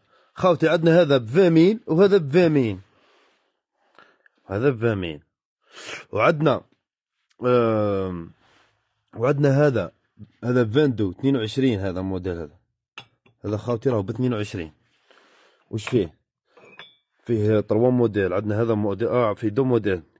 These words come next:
كاين هذا موديل وفيه هذا الموديل تاع الشواكل. اثنين وعشرين، اثنين وعشرين. وكبير هذا خاوتي، شوب.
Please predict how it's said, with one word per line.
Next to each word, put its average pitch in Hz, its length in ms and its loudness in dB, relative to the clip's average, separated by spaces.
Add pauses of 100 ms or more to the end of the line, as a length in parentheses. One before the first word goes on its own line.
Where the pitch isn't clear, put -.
كاين 107 160 -2
هذا 113 140 0
موديل 104 440 0 (1700)
وفيه 123 480 2
هذا 139 120 2
الموديل 120 420 2 (140)
تاع 117 100 0
الشواكل. 110 440 -4 (1600)
اثنين 165 180 4
وعشرين، 160 420 2 (300)
اثنين 170 240 0
وعشرين. 123 420 0 (840)
وكبير 160 460 4
هذا 160 140 4
خاوتي، 139 500 2
شوب. 170 360 4